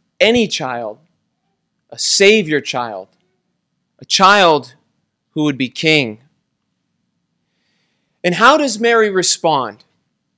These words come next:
Well, she responds probably like anyone naturally would respond, for she had not been married yet. And so she responds with the question, "How will this be possible? For I have not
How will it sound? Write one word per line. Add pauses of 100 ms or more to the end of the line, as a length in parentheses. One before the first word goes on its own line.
(840)
Well,
she
responds
probably
like (640)
anyone
naturally
would
respond, (560)
for
she
had
not
been
married
yet. (760)
And
so
she
responds
with
the
question, (200)
"How
will
this
be
possible? (760)
For
I
have
not